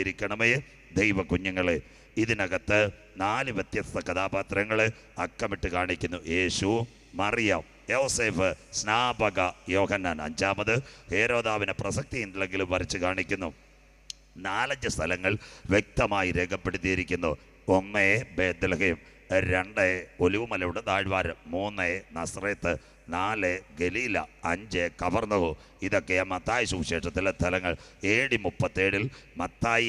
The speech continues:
എന്ന എഴുത്തുകാരൻ എഴുതിയ ഭാഗമാ ഇന്ന് രാത്രി നാം തൊട്ടുവച്ചത്. ഇതിനൊരു പ്രത്യേകതയുണ്ട്. മത്തായി സുവിശേഷം യേശുക്രിസ്തുവിൻ്റെ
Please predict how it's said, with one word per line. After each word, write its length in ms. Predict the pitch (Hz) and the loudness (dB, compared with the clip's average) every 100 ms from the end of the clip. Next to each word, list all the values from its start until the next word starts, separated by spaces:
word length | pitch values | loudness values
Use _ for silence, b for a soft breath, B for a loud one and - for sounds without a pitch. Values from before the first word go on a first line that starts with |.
| 101 | 0
എന്ന 100 | 92 92 | 0 -2
എഴുത്തുകാരൻ 520 | 92 104 95 95 92 90 | -2 -2 0 0 -2 -4
എഴുതിയ 240 | 95 95 101 87 | 0 -2 0 -2
ഭാഗമാ 460 | 90 95 98 98 113 - - 95 | -2 -2 0 0 0 -4 -10 -6
ഇന്ന് 180 | 101 98 90 | -2 0 2
രാത്രി 360 | 92 - 90 90 | 0 -2 -4 -2
നാം 100 | 87 82 - | -2 -2 -2
തൊട്ടുവച്ചത്. 640 | 87 92 87 - 87 85 73 B B 110 | 0 2 0 0 0 0 -2 B B -2
ഇതിനൊരു 300 | 123 117 87 80 | 0 0 0 -2
പ്രത്യേകതയുണ്ട്. 720 | 80 101 107 101 92 85 85 - B - | -2 0 0 2 0 0 -4 -6 B -8
മത്തായി 340 | 95 113 127 131 | -6 -2 -2 -2
സുവിശേഷം 420 | 113 90 87 98 95 | -2 0 0 0 0
യേശുക്രിസ്തുവിൻ്റെ 720 | 95 - 113 98 92 90 87 | 0 0 -2 -4 -2 -2 -2